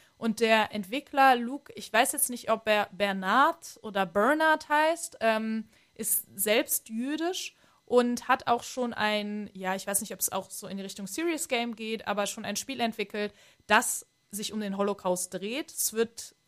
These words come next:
also er selbst bezeichnet es als das erste Spiel, äh, was sich mit dem Holocaust beschäftigt.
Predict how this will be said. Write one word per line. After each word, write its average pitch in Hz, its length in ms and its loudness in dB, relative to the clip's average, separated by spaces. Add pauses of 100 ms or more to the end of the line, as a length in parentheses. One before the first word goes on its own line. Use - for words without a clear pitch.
also 180 240 -8
er 180 160 -2
selbst 202 320 -2
bezeichnet 208 540 -6
es - 300 -8
als 190 440 0
das 180 220 -4
erste 262 460 0
Spiel, 277 640 0 (560)
äh, 214 380 0
was 214 160 0
sich 220 120 -14
mit 226 100 -8
dem 208 140 -8
Holocaust 226 420 0
beschäftigt. - 800 -8